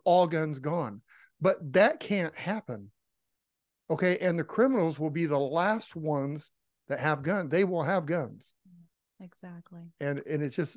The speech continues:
Speaker 1: makes you sick. I mean, I, it's just like a no school, a no gun zone. It doesn't work.
Speaker 2: Right.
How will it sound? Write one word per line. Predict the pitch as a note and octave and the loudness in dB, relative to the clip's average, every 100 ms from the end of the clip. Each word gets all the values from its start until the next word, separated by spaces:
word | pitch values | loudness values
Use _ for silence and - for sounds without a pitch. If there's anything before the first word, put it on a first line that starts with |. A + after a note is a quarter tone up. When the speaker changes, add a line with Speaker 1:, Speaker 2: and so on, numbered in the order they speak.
| - | -4
Speaker 1:
makes | D#3+ C#3+ | -2 -2
you | D3+ | -2
sick. | A#3+ - | -4 -2
I | E3 | -4
mean, | D#3 D3 | -4 -6
I, | - - C#4+ _ _ | -10 -18 -20 _ _
it's | B2+ F3+ D#3 | -8 -6 -6
just | F3 | -2
like | G3 F3+ - - - _ - | 0 0 -6 -20 -20 _ -10
a | E3 | -2
no | D3 E3+ F#3+ | 4 6 6
school, | F#3+ F3+ G3 F3+ | 2 -2 0 2
a | |
no | E3+ | 4
gun | F3 C#3+ F3 F#3+ | 4 4 4 4
zone. | D#3 C#3 A2+ G#2 G2+ _ _ _ _ | 2 0 -2 -8 -16 _ _ _ _
It | E4+ G3+ | -2 2
doesn't | D4 D4 C#4+ | 4 4 2
work. | F#3+ D#4 D#4 - - _ _ - | 0 0 0 -6 -16 _ _ -18
Speaker 2:
Right. | F#3 F3 E3+ | -16 -14 -16